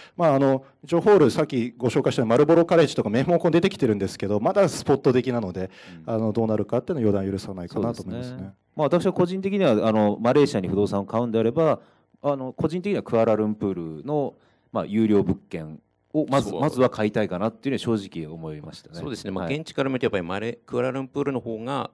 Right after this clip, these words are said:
Speaker 3: その不動産のマーケットとしては成熟している、
Speaker 2: ええ。
Speaker 3: えー、その、
Speaker 2: まあ、街ができてますからね。
Speaker 3: いろんな、はい。あの、いろんなその投資家の思いっていうか、希望、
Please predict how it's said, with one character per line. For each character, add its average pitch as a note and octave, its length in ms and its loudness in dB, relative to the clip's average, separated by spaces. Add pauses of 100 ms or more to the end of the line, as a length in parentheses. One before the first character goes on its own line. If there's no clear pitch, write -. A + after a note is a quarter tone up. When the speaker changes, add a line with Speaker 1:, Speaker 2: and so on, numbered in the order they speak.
Speaker 3:
そ - 120 -16
の F2+ 80 -10
不 E2 120 -6
動 A#2 140 0
産 A#2+ 180 -2
の A#2+ 80 -4
マ B2+ 140 -4
ー B2 40 -6
ケ - 100 -4
ッ - 20 -12
ト D#2 120 -4
と C#2+ 60 -6
し - 80 -12
て C#2 60 -4
は C2 80 -2
成 B2 220 0
熟 B2 200 -6
し - 100 -12
て A#2+ 80 -8
い A2+ 40 -2
る、 G#2+ 60 2
Speaker 2:
え G#2+ 40 4 (760)
え。 F#2 300 -10
Speaker 3:
え - 40 -4
ー、 - 20 -6
そ G#2 120 -8
の、 F2+ 240 -2
Speaker 2:
ま B2 60 -6
あ、 - 20 -4
街 C3 160 -2
が A#2+ 60 4
で A#2 80 4
き C3+ 80 6
て C#3 60 4
ま - 100 2
す - 80 -2
か E2 60 -8
ら F#2+ 80 -8
ね。 G#2 60 -6
Speaker 3:
い - 20 -8
ろ E2 60 -12
ん - 20 -18
な、 G#2+ 80 -4
は F2+ 100 -2
い。 D2+ 220 -8
あ E2+ 180 -6
の、 E2+ 140 -4
い G#2+ 100 -2
ろ B2 120 2
ん C3 60 -4
な C3 80 2
そ B2+ 120 -2
の A#2+ 120 2
投 A#2+ 180 -2
資 - 100 -8
家 A2+ 140 -6
の G#2+ 760 -2 (160)
思 G#2+ 240 0
い D2+ 180 -10
っ - 200 -20
て - 60 -6
い F#2 40 -2
う F2 60 -4
か、 D2 440 2
希 G2+ 120 -6
望、 G2+ 260 -6